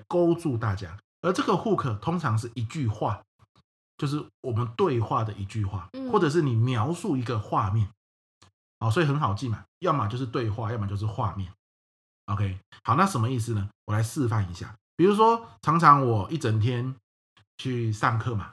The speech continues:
Speaker 1: 南来北往，
Speaker 2: 嗯。
Speaker 1: 那我就会说，“今天早上到新竹上课，下午开车飞奔到嘉义上课，真的不容易，但这就是讲师人生。”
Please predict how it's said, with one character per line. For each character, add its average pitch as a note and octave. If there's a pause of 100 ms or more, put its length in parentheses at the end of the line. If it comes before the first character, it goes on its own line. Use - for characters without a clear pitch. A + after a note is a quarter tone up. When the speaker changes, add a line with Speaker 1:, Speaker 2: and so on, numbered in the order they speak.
Speaker 1:
南 G2
来 A2
北 G#2+
往， G#2+
Speaker 2:
嗯。 - (200)
Speaker 1:
那 F#2 (200)
我 G#2
就 C3
会 C3
说 B2 (220)
，“今 G#3
天 A3+
早 A2+
上 C#3+
到 C3+
新 C#3
竹 G2+
上 G2+
课， G#2 (540)
下 A#3
午 A2
开 D#3
车 D#3
飞 C#3
奔 C3+
到 B2
嘉 A2
义 G#2+
上 G2
课， F#2+ (480)
真 A#3
的 G#3
不 C#3
容 G#2+
易， G2 (220)
但 B2+
这 C3
就 A2+
是 G#2
讲 F2
师 A2+
人 G2+
生。” G2